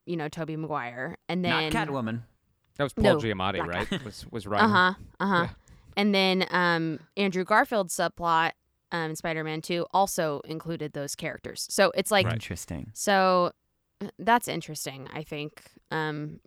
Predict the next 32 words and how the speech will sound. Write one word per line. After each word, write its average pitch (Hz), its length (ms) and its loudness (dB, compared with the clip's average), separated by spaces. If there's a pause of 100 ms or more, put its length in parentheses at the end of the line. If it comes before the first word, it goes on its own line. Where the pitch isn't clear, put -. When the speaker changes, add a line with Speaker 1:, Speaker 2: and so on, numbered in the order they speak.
Speaker 1:
and 180 260 0
again, 165 380 -2
we 175 100 -2
know, 165 300 -2
like, 156 260 -6
don't, 156 300 -8 (760)
don't, 160 380 -6
you 170 80 -6
know, 151 300 -8 (340)
go 160 240 -4
crazy 233 680 -4
with 165 180 -2
the - 200 -8
Easter 156 280 -6
eggs, 147 420 -6
but, 135 280 -2 (760)
uh, 170 400 4
as 202 220 0
we 269 120 0
know 202 200 2
from 185 320 0
the 170 220 -2
post-credits - 960 -4
scene 165 600 -2
from 156 320 -4
Venom 165 800 0
Two, - 160 -4
Let 240 560 4
Speaker 2:
Mm-hmm. 170 80 0
Speaker 1:
There 160 100 -2
Be 160 120 -6
Carnage, 208 1500 2